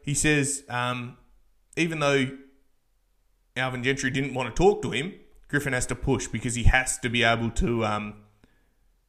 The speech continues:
he has to have the last say. He has to be right. He has to be loved and all this sort of carry on that you see. He has this,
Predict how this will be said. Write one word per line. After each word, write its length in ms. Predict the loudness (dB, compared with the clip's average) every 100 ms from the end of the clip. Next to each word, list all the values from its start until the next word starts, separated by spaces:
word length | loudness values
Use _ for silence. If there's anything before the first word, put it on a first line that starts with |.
| _ _ _ _ _ -6
he 80 | -4
has 100 | -2
to 80 | -2
have 120 | -2
the 80 | 0
last 500 | 2 2 0 -4 -6
say. 340 | -4 -2 -4
He 180 | -4 -2
has 280 | -2 -2 -4
to 100 | -4
be 160 | -4
right. 380 | 0 2 2 2
He 120 | -4
has 140 | -2 -2
to 100 | -2
be 120 | -4
loved 400 | 0 2 0 -2
and 120 | -6 -6
all 120 | -4
this 200 | -4 -2
sort 180 | -2 2
of 80 |
carry 300 | 6 6 4
on 100 | 0 -2
that 60 |
you 80 | -4
see. 220 | -2 -2
He 60 | 0
has 180 | -2 -2
this, 240 | -4